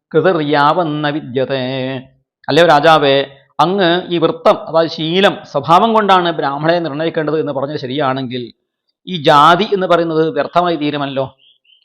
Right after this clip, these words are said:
ഒരാളുടെ കർ-, കർമ്മം, ഒരാൾ ചെയ്യുന്ന സ്വ-,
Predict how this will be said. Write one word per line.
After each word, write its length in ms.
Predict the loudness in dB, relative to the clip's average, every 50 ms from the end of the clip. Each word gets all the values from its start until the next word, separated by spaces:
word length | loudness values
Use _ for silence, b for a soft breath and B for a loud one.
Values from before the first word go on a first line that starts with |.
| _ 2
ഒരാളുടെ 500 | 4 6 6 6 6 6 4 4 2 2 4 4
കർ-, 440 | 2 2 0 -6 -16 _ -10 -8
കർമ്മം, 500 | -2 2 2 2 2 2 0 0 0 0
ഒരാൾ 240 | 2 2 2 2 2
ചെയ്യുന്ന 420 | 0 -2 -6 -6 -4 -6 -8 -8 -8
സ്വ-, 160 | -10 -12